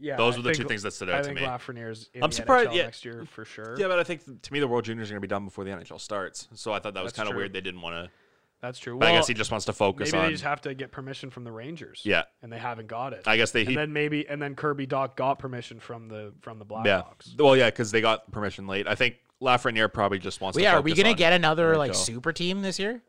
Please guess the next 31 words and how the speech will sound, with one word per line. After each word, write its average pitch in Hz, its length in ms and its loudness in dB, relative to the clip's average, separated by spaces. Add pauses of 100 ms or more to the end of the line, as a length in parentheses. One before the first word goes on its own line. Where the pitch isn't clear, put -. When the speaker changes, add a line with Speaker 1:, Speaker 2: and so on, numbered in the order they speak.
Speaker 2:
Yeah, 120 460 4
but 123 140 0
none 117 140 4
of 123 60 0
them 120 80 0
are 113 40 2
gonna 110 100 -2
be 98 100 -2
playing 101 480 0
is 95 80 -10
the 101 60 0
only 92 160 -4
thing. 90 340 -4
That's, 120 220 4
like, 120 140 6
where 110 120 6
they're, 110 240 6
like, 104 320 0
when 101 200 -6
everywhere 120 360 2
in 98 180 -6
Sweden 110 400 -4
and 98 100 -4
Russia 101 280 -2
and 95 280 -6
Finland, 104 320 -2
they're 101 120 6
all 101 120 6
playing 104 300 0
right 90 140 -6
now. - 240 -10